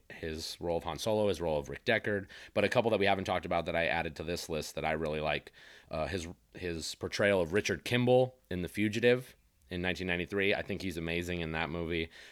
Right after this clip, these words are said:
Um, his portrayal in, as Branch Rickey, as we just talked about in the movie forty-two,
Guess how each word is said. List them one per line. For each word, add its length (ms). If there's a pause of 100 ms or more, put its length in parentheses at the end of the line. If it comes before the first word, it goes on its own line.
Um, 540
his 300
portrayal 600
in, 220
as 140
Branch 320
Rickey, 500
as 140
we 60
just 180
talked 180
about 220
in 80
the 60
movie 240
forty-two, 600